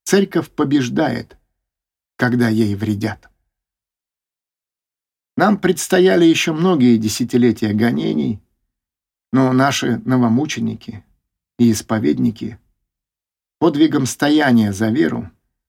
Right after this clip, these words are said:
засвидетельствовали непреложность обетования Спасителя.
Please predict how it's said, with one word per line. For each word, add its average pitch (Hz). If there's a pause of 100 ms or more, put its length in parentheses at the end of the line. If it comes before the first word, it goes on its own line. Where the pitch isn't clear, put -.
(380)
засвидетельствовали 151
непреложность 147
обетования 110
Спасителя. -